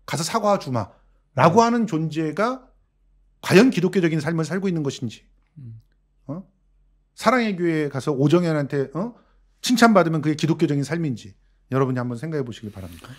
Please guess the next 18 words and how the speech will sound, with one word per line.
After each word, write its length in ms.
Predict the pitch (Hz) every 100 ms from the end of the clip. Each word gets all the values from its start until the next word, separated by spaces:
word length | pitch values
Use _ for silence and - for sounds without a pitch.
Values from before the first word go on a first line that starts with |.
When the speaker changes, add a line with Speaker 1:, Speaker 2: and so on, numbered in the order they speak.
| - _ -
Speaker 2:
원죄, 540 | 135 135 139 131 123
기독교 380 | 135 139 139 143
원죄가 400 | 120 120 127 127
비판하고 380 | 131 147 131 123
싶었던 380 | - 123 117
거는요. 480 | 110 107 127 160 95 107
Speaker 1:
예. 180 | 92 80 -
Speaker 2:
그렇게 320 | - 143 151
이제 140 | 127 117
아까 180 | 110 117
말한 240 | 113 110
후보 360 | 110 185 160 135
얘기하셨는데 640 | 113 110 113 98 95 160
후보가 320 | - 185 180 151
어떤 180 | -
잘못을 400 | 120 117 120 117
해요. 360 | 120 147 98 95
Speaker 1:
음. 160 | 101